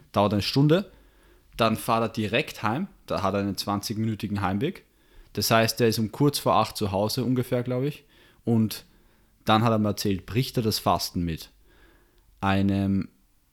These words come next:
Glas Wasser, mit, ähm, mit einem Joghurt. Also so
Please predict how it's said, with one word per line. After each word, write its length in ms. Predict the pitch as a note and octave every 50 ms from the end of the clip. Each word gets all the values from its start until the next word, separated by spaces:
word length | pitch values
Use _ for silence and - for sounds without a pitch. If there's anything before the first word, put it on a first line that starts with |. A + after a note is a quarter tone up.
| _ _
Glas 920 | - G#2+ F#2+ F2+ F2 E2 E2 F2+ F2+ E2+ - - - - - - - - - _
Wasser, 960 | - - - - - - F2+ - - - - - - C#3+ D3 E3 F3+ F3+ C#3+ - - - _ _ _
mit, 460 | G#2 G#2+ A2 A2 A2 G#2 - - - F#2
ähm, 500 | G2+ G2+ G2 G2 G2 G2 G2+ G2+ G2+ G2 - _ - - - - - - - - _ - - _ _ - _ _ _ _ _ _ _ _ _ _ _ _ _ _ _ _ _ - _ _ _ -
mit 140 | A2+ A#2
einem 160 | A#2 A2+ A2 A2
Joghurt. 460 | G#2 B2 C3 - E3 F3+ F#3 - - - - _ -
Also 240 | G2 G#2 G#2+ A#2+
so 60 | A2+